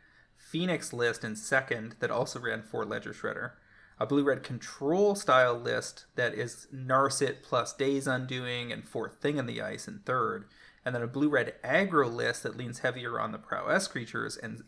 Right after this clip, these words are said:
also runs four times Ledger Shredder. So you have multiple decks in Pioneer running Ledger Shredder. It's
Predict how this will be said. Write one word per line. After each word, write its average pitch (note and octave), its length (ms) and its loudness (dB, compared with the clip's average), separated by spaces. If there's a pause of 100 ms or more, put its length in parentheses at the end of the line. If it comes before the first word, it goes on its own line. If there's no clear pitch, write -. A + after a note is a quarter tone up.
also C#3 340 4
runs G#2+ 300 -6
four A#2 220 -4
times G#2+ 320 -6
Ledger G#2+ 260 -8
Shredder. - 320 -8 (300)
So C#3 100 -4
you C3+ 60 2
have C3 120 2
multiple E3+ 560 2
decks B2+ 380 4
in B2+ 80 -6
Pioneer A#2 460 0
running A2 260 -4
Ledger G#2+ 240 -6
Shredder. G#2+ 420 -6
It's - 180 -10